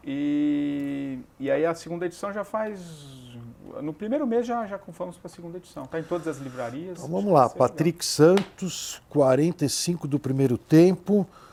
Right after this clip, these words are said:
Speaker 2: O que o sabático me ensinou sobre o propósito da minha carreira, da, de vida e
Speaker 1: E carreira.
Speaker 2: carreira. É um livro pra quem quiser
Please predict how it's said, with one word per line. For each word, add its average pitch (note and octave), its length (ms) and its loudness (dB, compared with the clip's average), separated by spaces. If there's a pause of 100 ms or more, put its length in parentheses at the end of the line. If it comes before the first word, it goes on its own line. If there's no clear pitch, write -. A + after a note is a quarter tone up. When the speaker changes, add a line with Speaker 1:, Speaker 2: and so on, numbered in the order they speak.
(160)
Speaker 2:
O B2+ 120 -6
que F#3+ 420 0
o E3 140 0
sabático C#3+ 760 4
me C#3 100 0
ensinou C#3 560 0
sobre C3+ 440 0
o B2 40 -2
propósito C3 580 2
da A#2 100 0
minha A2+ 200 -4
carreira, E3 720 4
da, B2 100 0
de A2+ 220 0
vida E3 460 2
e B2 120 0
Speaker 1:
E B2+ 40 -2
carreira. C#3 600 -2
Speaker 2:
carreira. - 40 -12 (580)
É C3 80 -10
um C3+ 100 -4
livro B2+ 300 0
pra A#2+ 340 0 (440)
quem A2 100 -10
quiser A2 480 -6